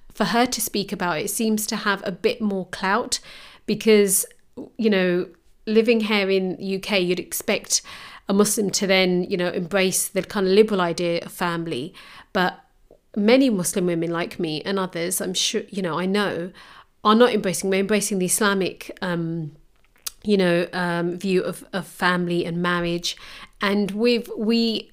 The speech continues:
are disagreeing with the feminist idea that family is not so important. So that is going to be this Saturday. So that's the eighteenth of July.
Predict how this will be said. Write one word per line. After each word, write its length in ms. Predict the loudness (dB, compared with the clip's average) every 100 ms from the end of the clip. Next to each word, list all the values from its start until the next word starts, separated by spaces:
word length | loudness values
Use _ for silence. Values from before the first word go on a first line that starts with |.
| -4
are 80 | 0
disagreeing 640 | 0 -2 -2 4 6 6
with 120 | -2
the 80 | -6
feminist 520 | -4 -4 -4 -6 -8
idea 540 | -6 -6 -4 -4 -6 -8
that 220 | -10 -2
family 380 | 2 4 2 -2
is 180 | -4 -6
not 180 | -6
so 100 | -4
important. 480 | -6 -2 -4 -4 -4
So 260 | 0 0 0 -6 -18 -12 2
that 200 | 2 2
is 140 | 0
going 280 | 6 6 6
to 120 | 0
be 180 | -2 -4
this 300 | 4 4 4
Saturday. 500 | -4 -4 -4 -2 -4
So 120 | -4 -8
that's 120 | -8
the 120 | -4 0
eighteenth 680 | 2 2 2 2 0 -2
of 140 | -12 -8
July. 640 | -4 -2 -2 -4 -6 -10